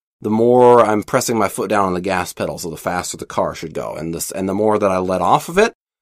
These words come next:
the car should slow down. It's the same thing here with my leg. The more I press it against the horse's side, the faster he should go. The, you know, the faster he should run.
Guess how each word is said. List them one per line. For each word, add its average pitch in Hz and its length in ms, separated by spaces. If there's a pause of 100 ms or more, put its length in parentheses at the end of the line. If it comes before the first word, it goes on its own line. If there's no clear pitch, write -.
(140)
the 113 100
car 131 200
should 117 200
slow 123 220
down. 90 420
It's 95 220
the 104 80
same 127 340
thing 120 180
here 117 160
with 101 140
my 98 100
leg. 82 340
The 85 80
more 101 260
I - 20
press - 340
it 107 80
against 110 300
the 110 60
horse's 110 280
side, 143 440 (400)
the 95 100
faster 104 440
he 104 140
should 92 200
go. 80 300
The, 85 240
you 82 100
know, 80 160
the 85 120
faster 98 320
he 101 60
should 85 180
run. 85 280